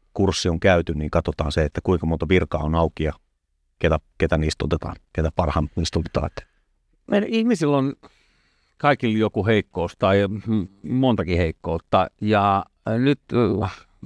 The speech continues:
Speaker 2: sä kerroit tuossa ennen kuin aloitettiin tä-, tästä, että, että vesi on niinku jännä elementti, että, että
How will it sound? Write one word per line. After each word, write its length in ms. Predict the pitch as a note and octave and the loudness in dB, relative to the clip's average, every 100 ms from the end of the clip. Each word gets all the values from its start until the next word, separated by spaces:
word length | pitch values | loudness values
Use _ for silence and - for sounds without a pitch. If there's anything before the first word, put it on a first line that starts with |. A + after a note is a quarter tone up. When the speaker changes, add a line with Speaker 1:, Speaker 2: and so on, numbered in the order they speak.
| A#2+ | -10
Speaker 2:
sä 120 | D3 | -2
kerroit 280 | F3+ F3+ D#3+ | 2 2 0
tuossa 220 | C#3+ D#3+ | -2 0
ennen 180 | D3 B2+ | 0 2
kuin 120 | A2+ | 2
aloitettiin 500 | G#2 F2+ - F2+ D#2 | 2 0 -2 -2 0
tä-, 160 | F#2+ - - | -2 -4 0
tästä, 380 | F#2+ - F#2 E2 | -2 2 2 2
että, 320 | - B1+ C#2 | 0 -6 -4
että 260 | - _ _ _ _ - | -6 _ _ _ _ -6
vesi 320 | C3+ C#3 - F2+ | 0 0 2 2
on 80 | |
niinku 160 | D#2 D2 | 2 -2
jännä 300 | E2 E2 D#2 | -2 -2 -2
elementti, 600 | D2 C#2 A#1+ B1+ - B1+ | -2 -2 -2 -6 -4 -4
että, 320 | B1+ _ E2+ - _ _ _ _ _ _ - | -4 _ -10 -10 _ _ _ _ _ _ 0
että 340 | G#2 - - | 0 0 0